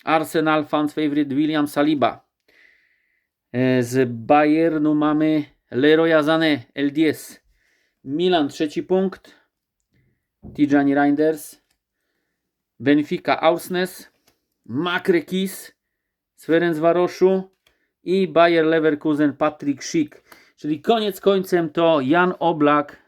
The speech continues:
i Atletico wygrywają. Mamy osiem punktów dla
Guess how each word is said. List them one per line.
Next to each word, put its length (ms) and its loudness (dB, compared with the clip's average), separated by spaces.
i 320 -4
Atletico 880 -4
wygrywają. 960 2
Mamy 580 -6
osiem 440 -2
punktów 720 -2
dla 460 0